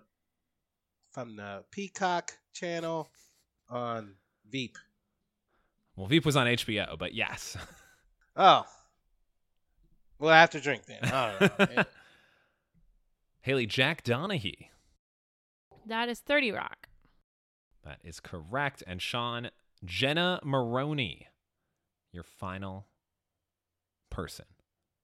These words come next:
Speaker 1: Jenna Maroney is a phony from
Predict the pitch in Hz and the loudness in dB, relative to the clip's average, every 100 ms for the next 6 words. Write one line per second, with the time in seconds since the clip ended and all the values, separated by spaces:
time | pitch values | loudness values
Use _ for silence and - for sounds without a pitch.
0 | _ _ _ _ _ - 160 170 170 170 | _ _ _ _ _ -18 -12 -10 -8 -10
1 | 131 107 110 143 185 202 214 220 - 113 | -10 -12 -10 -8 -8 -8 -10 -10 -10 -10
2 | - 101 - - 226 311 320 156 113 107 | -10 -14 -16 -10 -6 -4 -6 -8 -10 -10
3 | 107 117 _ _ _ _ _ - - 120 | -12 -14 _ _ _ _ _ -20 -12 -8
4 | 110 107 107 107 107 113 117 131 160 | -8 -8 -8 -10 -10 -12 -12 -16 -20